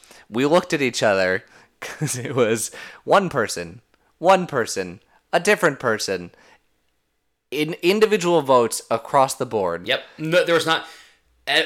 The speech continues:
Speaker 2: almost everyone got one vote, except for Gretchen, obviously, who got four.
Speaker 1: Yes.
Speaker 2: And no one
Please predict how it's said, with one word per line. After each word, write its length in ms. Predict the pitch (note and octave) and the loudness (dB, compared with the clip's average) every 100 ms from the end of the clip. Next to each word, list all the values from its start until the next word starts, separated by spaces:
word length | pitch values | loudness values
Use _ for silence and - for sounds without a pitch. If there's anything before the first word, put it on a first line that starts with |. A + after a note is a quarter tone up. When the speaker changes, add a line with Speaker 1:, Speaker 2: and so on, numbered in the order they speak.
| - | -2
Speaker 2:
almost 360 | D3 F#3 F3+ - | -2 -2 -2 -2
everyone 380 | C3+ D3+ D#3+ | 0 0 0
got 200 | D3 B2 | 0 -2
one 200 | G#2+ A#2+ | -2 -6
vote, 340 | A2 G#2+ D#3+ - _ _ _ _ _ _ | -2 0 0 -4 _ _ _ _ _ _
except 240 | B2 - G#2 | -8 -6 -6
for 80 | G#2 | -4
Gretchen, 280 | D2+ - | -6 -4
obviously, 360 | F2+ G2 F2+ A#2 | -4 -4 -4 -6
who 60 | G#2+ | -4
got 260 | G2+ - | -6 -6
four. 280 | F2+ D#2+ B2+ - - _ | -10 -8 -8 -12 -20 _
Speaker 1:
Yes. 240 | G#2 - | -10 -2
Speaker 2:
And 420 | C#3 C#3 A#2+ A2+ - _ _ _ _ _ | 0 0 -2 -10 -12 _ _ _ _ _
no 380 | A2 G#2+ A#2+ C#3 | -18 -6 0 0
one 600 | D3 D#3 D3+ C#3+ C3+ C3 | 0 0 0 -2 -6 -10